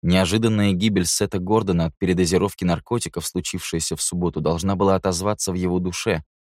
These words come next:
Как-никак три месяца они играли в одной команде и делили комнату.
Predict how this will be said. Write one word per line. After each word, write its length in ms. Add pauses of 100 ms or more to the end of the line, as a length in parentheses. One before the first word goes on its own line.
(400)
Как-никак 560
три 160
месяца 400
они 200
играли 300
в 80
одной 240
команде 480
и 60
делили 360
комнату. 540